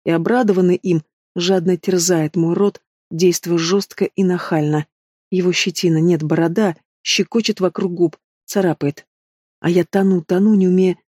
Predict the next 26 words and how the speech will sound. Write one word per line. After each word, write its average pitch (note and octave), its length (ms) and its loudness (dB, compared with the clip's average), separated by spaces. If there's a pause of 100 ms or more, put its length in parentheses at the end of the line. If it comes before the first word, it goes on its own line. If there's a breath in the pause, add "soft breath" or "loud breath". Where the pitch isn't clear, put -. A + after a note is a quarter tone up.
задержаться F3+ 580 0
на E3 60 0
поверхности E3+ 520 -2
сознания, F3 640 0
и, A#3+ 180 -2 (340)
наконец, F3+ 480 -2
отключаюсь. E3 720 -6 (460)
Я F3+ 200 0
трогаю A3 340 2
себя F#3 220 2
за E3+ 160 2
щеки, A3+ 340 -2
провожу F3 380 0
пальцами F#3+ 420 0
по F3+ 140 -6
губам, E3+ 400 -2 (320)
смотрю F3+ 400 0
в F3+ 100 -4
ужасе F3+ 260 0
на E3 100 0
свое F3 200 0
безумное F3+ 420 0
отражение. E3 560 -2 (460)
Кто - 280 0
это F#3+ 160 -2
был? E3+ 220 2